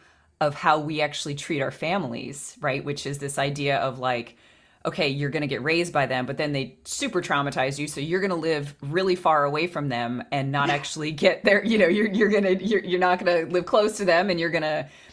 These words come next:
Speaker 1: you know, separate yourself from them because they were abusive to you. And then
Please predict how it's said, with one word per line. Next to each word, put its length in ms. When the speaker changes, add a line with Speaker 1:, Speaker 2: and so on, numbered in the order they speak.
Speaker 1:
you 100
know, 400
separate 560
yourself 420
from 160
them 220
because 300
they 120
were 220
abusive 540
to 140
you. 400
And 120
then 380